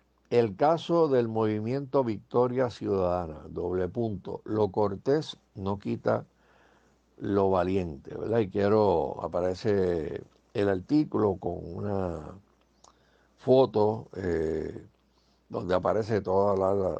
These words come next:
la primera plana del movimiento Victoria Ciudadana frente a un piquete, ¿verdad? Que hicieron esta semana, eh, bueno, el lunes, creo que inaugurando la semana, frente a la Comisión Estatal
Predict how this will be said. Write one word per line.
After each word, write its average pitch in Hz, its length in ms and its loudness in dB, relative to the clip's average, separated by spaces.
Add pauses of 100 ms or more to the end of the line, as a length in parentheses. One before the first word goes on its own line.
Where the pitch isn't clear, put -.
la 82 80 -4
primera 90 460 0
plana 98 400 0
del 78 400 -2
movimiento 85 600 -2
Victoria 95 800 0 (920)
Ciudadana 123 760 4
frente 135 460 0
a - 20 2
un 107 140 -4
piquete, 113 500 0
¿verdad? 101 260 0
Que 92 100 -8
hicieron 95 520 -4
esta 90 220 -8
semana, 90 600 -4 (460)
eh, 92 400 -4
bueno, 120 220 0
el 92 80 2
lunes, 101 400 2
creo 120 180 -2
que 104 240 -6
inaugurando 92 580 -2
la 123 120 2
semana, 82 480 -6
frente - 340 -6
a - 20 0
la 98 120 0
Comisión 95 400 -4
Estatal 90 640 -2